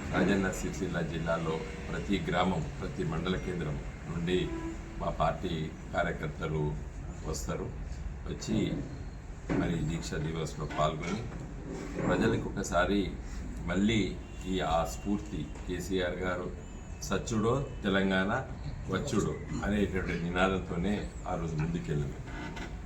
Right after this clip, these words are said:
అట్లా అనద్దు సార్ అని చెప్పి చెప్పిన వాళ్ళలో మాలాంటి వాళ్ళ ముఖ్యులం. ఆ రోజు తెలంగాణ రాష్ట్ర సమితి పార్టీ రెండు వేల ఒకటిలో ప్రారంభించినప్పటి నుండి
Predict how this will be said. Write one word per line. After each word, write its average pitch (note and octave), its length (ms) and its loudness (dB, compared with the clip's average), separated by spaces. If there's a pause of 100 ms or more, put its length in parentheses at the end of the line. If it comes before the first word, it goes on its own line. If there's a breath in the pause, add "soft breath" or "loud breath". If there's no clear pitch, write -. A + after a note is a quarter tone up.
(120)
అట్లా F2 180 2
అనద్దు G2+ 360 4
సార్ G2+ 240 6
అని G2 120 4
చెప్పి G2 480 2 (120)
చెప్పిన F#2+ 200 2
వాళ్ళలో F#2 420 4
మాలాంటి F2+ 460 4
వాళ్ళ E2+ 180 2
ముఖ్యులం. E2+ 480 0 (320)
ఆ D#2+ 100 -2
రోజు E2 200 -4
తెలంగాణ E2 580 0 (680)
రాష్ట్ర E2+ 320 2
సమితి E2+ 380 -2
పార్టీ D#2+ 540 0 (200)
రెండు F#2+ 180 0
వేల F2 180 2
ఒకటిలో D#2+ 400 0
ప్రారంభించినప్పటి D#2+ 920 -2
నుండి F2 380 0